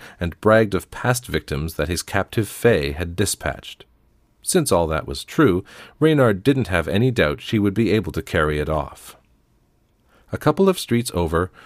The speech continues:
Reynard found a telegraph office still open and sent a message to be delivered to the Shankier Clare house. Then he retreated to the vicinity of the coffee cellar across the street from the opera's main entrance. Over the course of the next hour,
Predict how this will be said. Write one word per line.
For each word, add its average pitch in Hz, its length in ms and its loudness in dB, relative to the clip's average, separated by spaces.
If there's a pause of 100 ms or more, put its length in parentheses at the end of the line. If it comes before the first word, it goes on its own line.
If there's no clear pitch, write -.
(140)
Reynard 127 400 4
found 92 360 0
a 87 60 0
telegraph 98 580 0
office 80 320 -2
still 113 400 0
open 78 360 -4 (280)
and 95 160 -2
sent 123 260 0
a 151 60 4
message 78 500 -2
to - 80 -10
be 95 160 -2
delivered 87 540 0
to - 80 -8
the 104 100 -6
Shankier 82 500 -4
Clare 85 340 0
house. - 440 -12 (800)
Then 123 300 4
he 123 160 0
retreated 139 520 0
to - 80 -10
the 147 100 2
vicinity 120 600 0
of 104 120 0
the 104 80 -2
coffee 123 360 -2
cellar 80 440 -2
across 104 380 0
the - 120 -2
street 85 360 -4
from 101 180 -2
the 107 120 -2
opera's 95 480 0
main 80 240 -2
entrance. - 580 -10 (840)
Over 92 180 2
the 95 120 0
course 127 360 2
of 90 120 -4
the 87 80 2
next 95 340 0
hour, 82 420 0